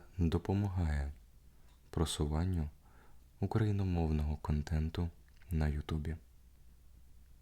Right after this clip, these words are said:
Дякую вам. І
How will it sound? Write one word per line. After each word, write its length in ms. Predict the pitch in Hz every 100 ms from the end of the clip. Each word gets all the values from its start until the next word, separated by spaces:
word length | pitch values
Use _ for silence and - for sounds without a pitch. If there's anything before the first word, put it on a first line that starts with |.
| - - - - - - - - - - - - - 92
Дякую 540 | 80 87 - 78 76
вам. 180 | 78 78 - - - - - - - - - - - - - - - - - - - - - - - - - - - -
І 260 | 87 82